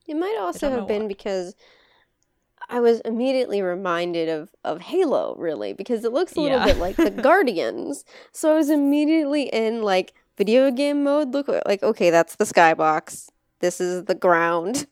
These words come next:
Speaker 1: And thought of them as two separate things, so it's quite possible it just, you know, works for some people and doesn't for others.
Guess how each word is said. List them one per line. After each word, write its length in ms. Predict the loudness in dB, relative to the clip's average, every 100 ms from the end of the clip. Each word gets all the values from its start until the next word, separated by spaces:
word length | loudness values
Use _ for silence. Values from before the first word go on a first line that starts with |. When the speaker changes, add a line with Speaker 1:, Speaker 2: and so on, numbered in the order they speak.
| _ -4
Speaker 1:
And 400 | -2 -2 -6 -12 _ 0
thought 200 | 4 4
of 80 | 4
them 200 | 2 2
as 120 | -2
two 140 | -6 -6
separate 380 | -6 -6 -6 -4
things, 320 | -2 -2 -4
so 280 | -2 -2 -2
it's 180 | -6 _ _ _ _ -12
quite 260 | -6 -4 4
possible 480 | 4 4 2 -4
it 100 | -4
just, 140 | -6 -18 _ _ _ _ _ -20 -20 -20 _ -10
you 100 | -4
know, 240 | -4 -6 -6
works 360 | -2 -2 -2
for 100 | -8
some 220 | -6 -4 -4
people 260 | -6 -6
and 80 | -6
doesn't 300 | -6 -6 -8
for 140 | -6 -6
others. 400 | -4 -6 -8